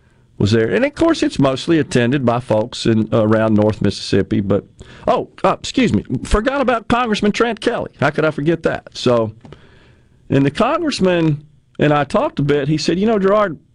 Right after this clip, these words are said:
I need to come on when we have some time to banter." I said, "I'd lo-, I'd love that, Congressman." He said, "Well,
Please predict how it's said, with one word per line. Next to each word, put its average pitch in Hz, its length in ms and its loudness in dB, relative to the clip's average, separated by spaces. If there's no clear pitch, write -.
I 208 100 2
need 311 100 2
to 220 80 0
come 185 240 0
on 170 140 0
when 139 100 2
we 127 80 2
have 147 220 0
some 113 160 -6
time 123 400 0
to 147 100 -2
banter." 190 580 0
I 113 60 2
said, 160 200 0
"I'd 185 180 0
lo-, 214 200 0
I'd - 160 -2
love 285 200 0
that, - 260 -2
Congressman." 151 520 -2
He 165 120 2
said, 160 260 0
"Well, 160 240 0